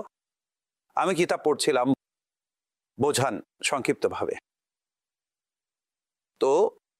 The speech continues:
বেশি সময় নেবেন না। তো এইসব উপদেশ প্রদানের ক্ষেত্রে এগুলো, আহ, আমি বলবো যে মৌলিক প্রিন্সিপালস, এবং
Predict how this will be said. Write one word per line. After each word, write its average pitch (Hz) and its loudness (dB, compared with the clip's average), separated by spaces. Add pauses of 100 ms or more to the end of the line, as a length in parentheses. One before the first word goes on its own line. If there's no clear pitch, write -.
(140)
বেশি 202 0 (320)
সময় 196 2 (1300)
নেবেন 170 2
না। 85 0 (1400)
তো 151 4
এইসব 185 2
উপদেশ 175 4 (160)
প্রদানের 180 2
ক্ষেত্রে 180 0
এগুলো, 170 2 (140)
আহ, 135 2
আমি 147 2 (260)
বলবো 147 4
যে 151 4
মৌলিক 135 2
প্রিন্সিপালস, 135 0 (1200)
এবং 127 6